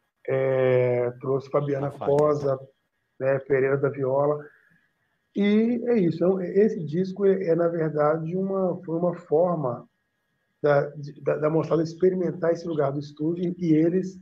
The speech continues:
Speaker 1: e mostrar pra outras pessoas também, pra alguns músicos, que isso, os congadeiros não são tem pessoas que estão lá longe, não, eles estão aqui,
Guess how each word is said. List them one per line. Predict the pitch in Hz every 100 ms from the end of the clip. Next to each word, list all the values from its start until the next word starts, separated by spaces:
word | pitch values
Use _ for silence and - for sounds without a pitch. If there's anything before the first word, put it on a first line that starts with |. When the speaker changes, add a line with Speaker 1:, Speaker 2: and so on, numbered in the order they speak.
| _ _ _ -
Speaker 1:
e | 220
mostrar | 233 233 196 180
pra | 160
outras | 170 170 -
pessoas | 156 - 143 -
também, | 180 156 143 143
pra | 147
alguns | 139 147
músicos, | 143 147 160 156 - -
que | 131 139 123 - _ - _ _ 151 151 175
isso, | 160 -
os | 160 -
congadeiros | 170 165 131 131 160 156 127 - _ _ _ -
não | 156 156 196
são | 190 - 151 147 147 156 160 - _ _ _ -
tem | 143 -
pessoas | 156 147 147
que | -
estão | 147
lá | 147 185
longe, | 180 160 180 175
não, | 165 139
eles | 131
estão | 127 135
aqui, | 160 _ 180 180